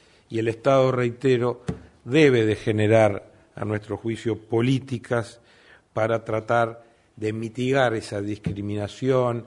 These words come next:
esa falta de inclusión, ¿m? Que de alguna manera eso constituyen también derechos humanos.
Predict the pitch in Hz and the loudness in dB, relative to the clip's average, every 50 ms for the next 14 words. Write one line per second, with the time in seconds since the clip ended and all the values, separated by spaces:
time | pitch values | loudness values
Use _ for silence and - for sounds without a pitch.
0 | - _ _ _ - 113 107 - 117 107 - - 113 110 107 110 110 104 104 98 | -16 _ _ _ -14 -12 -10 -10 -10 -10 -8 -6 -8 -6 -6 -6 -6 -6 -6 -6
1 | 98 98 - - 104 104 - - - 135 139 135 127 120 117 117 117 113 - _ | -10 -10 -10 -10 -10 -10 -8 -8 -2 0 0 2 2 0 -2 -4 -6 -10 -16 _
2 | _ _ _ _ _ _ _ _ - 120 120 139 175 - _ _ _ - - - | _ _ _ _ _ _ _ _ -14 -12 -10 -10 -12 -14 _ _ _ -20 -20 -20
3 | _ _ _ 120 107 107 110 113 120 127 131 135 127 123 127 127 123 127 127 127 | _ _ _ -4 -2 0 2 2 4 4 4 4 4 4 4 4 4 4 4 4
4 | 131 135 135 139 - - - - _ _ _ _ _ - 120 104 - 131 123 - | 4 4 4 2 -2 -8 -20 -20 _ _ _ _ _ -6 -6 -4 -2 -4 -4 -4
5 | 127 113 101 - - 98 95 - 120 113 - 120 104 104 101 104 117 131 143 139 | -4 -6 -6 -6 -8 -10 -6 -6 -6 -6 -4 -6 -6 -4 -4 -4 -2 0 2 2
6 | 123 104 92 - - - _ _ _ _ _ - 101 101 104 110 104 104 104 92 | 0 0 -2 -8 -14 -20 _ _ _ _ _ -8 -4 -2 0 0 -2 -2 -6 -8
7 | - - 90 87 82 80 78 76 76 76 - - | -8 -8 -10 -10 -10 -10 -12 -12 -14 -14 -14 -14